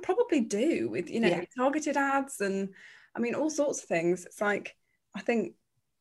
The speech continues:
Speaker 1: we underestimate how much as small business owners, we need to be constantly shouting about what we're doing.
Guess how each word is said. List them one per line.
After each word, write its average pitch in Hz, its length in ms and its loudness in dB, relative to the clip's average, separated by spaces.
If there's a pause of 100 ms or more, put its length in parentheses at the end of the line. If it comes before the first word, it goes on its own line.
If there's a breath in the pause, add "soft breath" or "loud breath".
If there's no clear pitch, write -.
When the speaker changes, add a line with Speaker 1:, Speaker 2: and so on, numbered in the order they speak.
Speaker 1:
we 226 200 0
underestimate 226 920 0
how 196 200 0
much 190 280 -4
as 185 120 -6
small 208 240 2
business 196 400 -2
owners, 185 600 -4
we 190 160 2
need 185 220 -2
to - 80 -14
be 190 120 -4
constantly - 920 -6
shouting - 460 -4
about 170 320 -4
what - 160 -6
we're - 100 -4
doing. - 500 -6